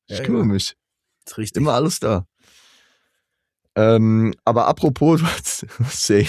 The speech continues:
Speaker 1: eben von den legendären Kifferzeiten gesprochen. Und beim Kiffen, was kriegt man?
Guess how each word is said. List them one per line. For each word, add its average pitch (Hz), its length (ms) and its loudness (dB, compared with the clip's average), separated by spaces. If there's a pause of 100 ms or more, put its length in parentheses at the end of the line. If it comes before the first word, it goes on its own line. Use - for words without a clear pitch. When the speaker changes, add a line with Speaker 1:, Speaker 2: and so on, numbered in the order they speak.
Speaker 1:
eben 117 140 -2
von 101 180 -2
den 95 180 0
legendären 98 420 0
Kifferzeiten 92 680 -6
gesprochen. 92 520 -4 (360)
Und 107 160 -2
beim 107 240 2
Kiffen, 160 600 -4
was 113 200 0
kriegt - 300 -4
man? 175 360 0